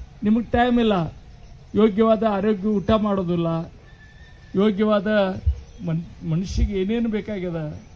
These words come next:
ಸಂಪೂರ್ಣ ಊಟ. ಸಂಪೂರ್ಣ ಊಟ ಅಂದ್ರೆ ಹೆಚ್ಚು ಊಟ ಮಾಡೋದಲ್ಲ, ಪ್ರೋಟೀನು, ತ-, ಥರ ಥರದ ಕಾಯಿಪಲ್ಯಗಳು, ಹಸಿರು ಕಾಯಿಪಲ್ಯ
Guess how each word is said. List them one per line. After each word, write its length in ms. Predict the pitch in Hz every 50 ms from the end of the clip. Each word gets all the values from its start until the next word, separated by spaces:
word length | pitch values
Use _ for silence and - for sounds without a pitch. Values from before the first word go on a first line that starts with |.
| - - - - - - - -
ಸಂಪೂರ್ಣ 520 | - 196 202 208 - - - - 254 247 240
ಊಟ. 320 | 233 220 214 214 - - 196 170 151 - - - - - - - - - - - - - - - - -
ಸಂಪೂರ್ಣ 440 | - 156 160 160 - 220 233 233 233
ಊಟ 160 | 233 233 202
ಅಂದ್ರೆ 240 | 233 226 220 226 196
ಹೆಚ್ಚು 240 | 202 202 - - 233
ಊಟ 140 | 220 - 233
ಮಾಡೋದಲ್ಲ, 600 | 226 220 226 220 220 214 220 220 214 208 185 170
ಪ್ರೋಟೀನು, 1000 | 165 - 185 185 185 185 156 - 190 190 180 180 175 165 160 160 156 156 160 - - - - - - - - - - - - - - - - -
ತ-, 320 | - - 190 190 185 -
ಥರ 180 | - 202 202 202
ಥರದ 380 | 196 - 214 202 196 190 196 180 - -
ಕಾಯಿಪಲ್ಯಗಳು, 760 | 180 170 180 175 - 208 208 214 202 175 175 170 170 165 160
ಹಸಿರು 380 | 131 131 175 - - 220 220
ಕಾಯಿಪಲ್ಯ 540 | - - 202 185 180 180 - 180 175 170 170